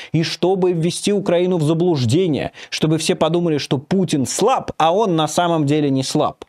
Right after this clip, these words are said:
Так и так думают, что Путин слаб. Так и, ну, Украина ориентируется на реальную, ну, на реальное происходящее событие. Если хотели заманить Украину, например,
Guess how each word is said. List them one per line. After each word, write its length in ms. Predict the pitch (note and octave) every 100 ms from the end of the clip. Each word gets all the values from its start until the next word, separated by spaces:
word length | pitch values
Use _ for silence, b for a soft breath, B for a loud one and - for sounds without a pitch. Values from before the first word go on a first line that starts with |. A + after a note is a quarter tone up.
| _ _ _ _ _ _ _ _ _
Так 180 | - -
и 40 |
так 220 | - C#3+ B2+
думают, 300 | C3 A2 G2+
что 160 | G#2+
Путин 260 | G#2+ G#2+ G2+
слаб. 300 | - G2+ G#2+ _ _ _ _ _ _ _ -
Так 200 | C3+ C3+
и, 380 | B2+ A#2+ A2+ G#2
ну, 160 | C3 A#2+
Украина 460 | G#2 B2 C3+ F#3+ D#3+
ориентируется 600 | B2+ A#2+ D#3+ E3 B2+ B2
на 140 | A#2
реальную, 540 | A#2+ D3 C#3 C3 A2+ - _ _ _ C#3+
ну, 160 | D3
на 160 | B2 A#2
реальное 320 | C3 C3+ B2
происходящее 680 | G2+ A2+ - A2+ A#2+ - A2
событие. 480 | A#2+ C#3+ A2+ - - B B
Если 240 | D3 D#3+ E3+
хотели 340 | D3+ F3+ F#3
заманить 500 | C3 D3 C#3+ D3 F#3
Украину, 440 | F#3+ F3+ D#3 A2 G#2
например, 480 | A2+ C#3 B2 G#2